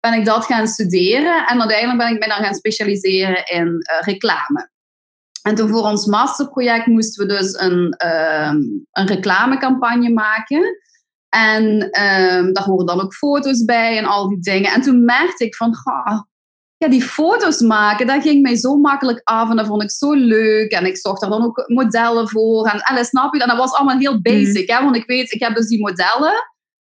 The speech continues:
Speaker 1: bij ons thuis. Voor de wasdraad heb ik een, een witte doek gehangen en daar heb ik die gefotografeerd. En dat waren super foto's. En daar kreeg ik ook, ja, de meeste complimenten op. En toen dacht ik ook wel van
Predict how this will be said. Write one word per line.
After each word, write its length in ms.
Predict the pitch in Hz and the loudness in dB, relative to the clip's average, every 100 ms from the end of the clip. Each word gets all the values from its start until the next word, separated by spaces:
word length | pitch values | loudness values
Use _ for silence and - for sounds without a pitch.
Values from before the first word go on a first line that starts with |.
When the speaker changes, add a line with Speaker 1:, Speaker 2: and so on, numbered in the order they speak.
| - | -4
Speaker 1:
bij 120 | 240 | 0
ons 260 | 262 247 - | 0 0 -2
thuis. 520 | 196 240 403 415 - | 0 2 2 0 -2
Voor 240 | 269 294 | 0 2
de 260 | 247 226 190 | 2 0 0
wasdraad 840 | 196 277 381 - - 247 269 302 | 0 0 -2 -8 -8 -2 0 0
heb 140 | 302 247 | 0 -2
ik 80 | 233 | 0
een, 200 | 233 226 | 0 0
een 120 | 220 | 2
witte 280 | 240 233 190 | 0 0 0
doek 260 | 277 359 | 2 0
gehangen 500 | 330 269 277 277 277 | -2 -2 0 2 0
en 140 | - 233 | 0 2
daar 300 | 226 247 226 | 2 2 0
heb 80 | 226 | -2
ik 100 | 208 | -2
die 140 | 214 | -2
gefotografeerd. 580 | 190 - 190 185 175 302 | -4 -4 -4 -4 -4 -2
En 60 | 330 | 0
dat 80 | 277 | 0
waren 200 | 247 247 | 0 -2
super 400 | - 392 381 - | -2 -2 -2 -6
foto's. 540 | - 330 294 196 190 | -4 -2 0 -2 -2
En 100 | 214 | -2
daar 120 | 214 | -4
kreeg 180 | - 247 | -4 -2
ik 100 | 226 | 0
ook, 300 | 220 - - _ _ _ | -2 -4 -18 _ _ _
ja, 160 | - 370 | -2 2
de 60 | 277 | 4
meeste 400 | 277 320 330 262 | 4 4 0 -2
complimenten 840 | 277 247 214 196 208 302 302 302 | 2 2 2 2 2 4 4 2
op. 160 | 262 262 | -2 0
En 60 | |
toen 120 | 233 208 | 0 0
dacht 220 | 208 208 | -2 -4
ik 80 | 196 | -4
ook 80 | |
wel 200 | 196 175 | -6 -6
van 280 | 175 160 - | -4 -6 -6